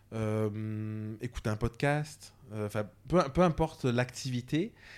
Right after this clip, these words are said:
mais c'est un truc tourné en mode très, euh, égoïste. Alors, c'est pas,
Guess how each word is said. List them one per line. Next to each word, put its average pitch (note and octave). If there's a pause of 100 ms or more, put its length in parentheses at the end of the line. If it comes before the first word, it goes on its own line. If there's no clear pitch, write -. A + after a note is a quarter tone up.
(180)
mais B2
c'est C#3
un C3
truc F3 (120)
tourné C#3+
en C3+
mode C3
très, D#3
euh, B2
égoïste. B2+
Alors, - (420)
c'est -
pas, B2